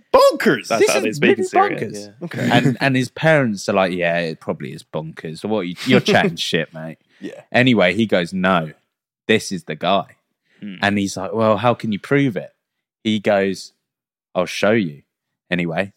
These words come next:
Speaker 3: they walk into this, like, little forest area. Might not have been a forest, but a place with trees. And he goes, "Dig up there." They dig it up, find the guy's skeleton with an axe wound through his head.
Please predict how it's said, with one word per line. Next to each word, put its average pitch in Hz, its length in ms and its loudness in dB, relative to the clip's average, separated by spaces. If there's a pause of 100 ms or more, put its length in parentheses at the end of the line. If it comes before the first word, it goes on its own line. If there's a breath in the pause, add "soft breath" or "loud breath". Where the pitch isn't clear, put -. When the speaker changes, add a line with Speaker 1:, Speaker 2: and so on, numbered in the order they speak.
Speaker 3:
they 98 120 0
walk 98 300 -2
into 90 460 -10
this, 85 180 -10
like, 82 120 -6
little 80 140 -8
forest 85 460 -8
area. 87 440 -8 (340)
Might 110 120 0
not 87 100 -2
have 80 60 -6
been 82 100 -8
a 82 40 -14
forest, 90 300 -6
but 90 80 -2
a 82 40 -4
place - 240 -4
with 85 100 -14
trees. 82 520 -6 (680 soft breath)
And 101 100 0
he 104 60 0
goes, 98 420 0 (520)
"Dig 101 180 0
up 90 220 -2
there." 90 300 -2 (1120)
They 87 80 -10
dig 95 240 0
it 78 100 2
up, 92 260 2 (1200)
find 95 220 0
the 90 40 -6
guy's 90 280 -4
skeleton 95 600 -4
with 90 120 -4
an 90 140 -6
axe - 360 -8
wound 90 320 -8
through - 180 -10
his 87 140 -8
head. 92 260 -8